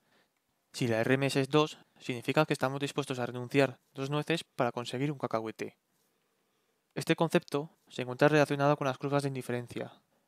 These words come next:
ya que en cierto sentido es con ellas donde se analiza la R M S entre dos productos. Pongamos un ejemplo en el cual tenemos la siguiente curva de indiferencia de un consumidor. Entonces, si el consumidor se encuentra en el punto A,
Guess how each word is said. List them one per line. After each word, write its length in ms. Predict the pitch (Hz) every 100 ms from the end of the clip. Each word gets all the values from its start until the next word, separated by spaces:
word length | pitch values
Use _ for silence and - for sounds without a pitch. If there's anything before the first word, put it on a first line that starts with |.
| -
ya 180 | 156 123
que 100 | 113
en 40 |
cierto 240 | 127 151
sentido 540 | 143 143 156 147 151 156 -
es 160 | 135
con 160 | 156 151
ellas 180 | 156 160
donde 200 | 139 127
se 140 | 127
analiza 380 | 123 127 135 147
la 120 | 135
R 160 | 135 131
M 180 | 135
S 300 | 139 143 147 -
entre 200 | 131 123
dos 140 | 135
productos. 680 | - 123 120 - 110 - _ _ _ _ _ _ _ _ _ _ -
Pongamos 320 | 131 139 156
un 120 | 160
ejemplo 460 | 156 165 151 170 - _ _
en 120 | - 135
el 120 | 123
cual 180 | 123 120
tenemos 380 | 127 143 170
la 100 | 151
siguiente 320 | 127 135 139 143
curva 240 | 139 135
de 60 | 139
indiferencia 500 | 135 143 156 175 143
de 60 |
un 60 | 131
consumidor. 560 | 127 - 117 110 110 - _ _ _ _ _ _ _ _ _ _ -
Entonces, 560 | 131 147 147 165 - _ _
si 140 | - 135
el 60 |
consumidor 420 | 127 123 131 131
se 80 | 151
encuentra 280 | 151 151 143
en 60 | 120
el 80 |
punto 340 | 113 135 135 151
A, 240 | 156 185